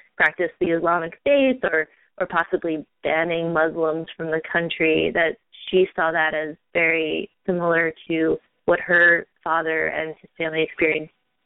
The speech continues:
uh, during World War Two. His, her father was interned in Idaho during that time, and, and she clearly really doesn't want to see that happen again. She believes that was, like, a, a, a very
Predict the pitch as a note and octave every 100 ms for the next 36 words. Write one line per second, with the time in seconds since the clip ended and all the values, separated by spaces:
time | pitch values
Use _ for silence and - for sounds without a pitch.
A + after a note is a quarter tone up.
0 | _ _ - D#3+ D#3+ E3+ D#3+ E3 D3+ D3+
1 | - F3+ E3+ D3+ D#3 E3+ E3 D#3 _ -
2 | F3 E3 E3 D#3+ D3+ D#3 D3+ - D#3 D#3
3 | D3+ - _ _ - D#3+ D#3 E3+ F3 D3
4 | C#3+ C#3+ - _ _ _ - D#3+ D3+ D3+
5 | C#3+ - D#3 D3+ D3+ D3 D3 - _ _
6 | - F3 G#3 G3+ F#3+ - _ _ _ -
7 | - G3+ F#3 F3 D#3+ D#3 E3+ E3 E3 E3
8 | E3+ - E3 C#3+ - E3 D3+ C3 D#3+ C#3
9 | C3+ C#3 C3+ C#3 - D3 D3+ D3+ D3 D3+
10 | - D3 C#3+ D3 C#3 - - E3+ D#3+ -
11 | _ - E3+ _ _ _ - F3+ D#3 D#3
12 | D3+